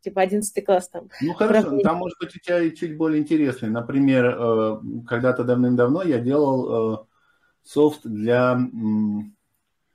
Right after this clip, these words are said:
Speaker 2: нефтяников. У них был такой приборчик, он назывался эхолот. Он
Speaker 1: Мгм.
Speaker 2: отправлял сигнал звуковой в скважину, и приходило
Speaker 1: Мгм.
Speaker 2: несколько ответов, и определялась защи-, ну, эти от-, ну, глубина залегания нефти.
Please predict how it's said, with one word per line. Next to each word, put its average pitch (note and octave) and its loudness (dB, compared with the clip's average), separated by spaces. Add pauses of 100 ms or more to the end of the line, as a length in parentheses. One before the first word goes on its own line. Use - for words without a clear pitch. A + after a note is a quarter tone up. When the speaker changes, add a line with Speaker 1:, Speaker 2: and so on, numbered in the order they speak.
(180)
Speaker 2:
нефтяников. A#2 0
У B2+ 2
них D3 2
был C3+ 2
такой A#2+ -2
приборчик, A2 -2 (100)
он B2+ 0
назывался A#2 0
эхолот. A2 -2 (600)
Он A#2 0
Speaker 1:
Мгм. A#2 6
Speaker 2:
отправлял A2+ 2
сигнал C3+ -2
звуковой B2+ 0
в G2+ -2
скважину, F#2+ -4
и G#2 -6
приходило B2 -2
Speaker 1:
Мгм. A#2+ 0
Speaker 2:
несколько G#2+ -4
ответов, G3 -4
и C#3 -2
определялась B2 0
защи-, A2 -10
ну, A#2 -6
эти A2 -4
от-, A2+ -4
ну, A2+ -10
глубина A#2+ -2
залегания A2+ 0
нефти. - -2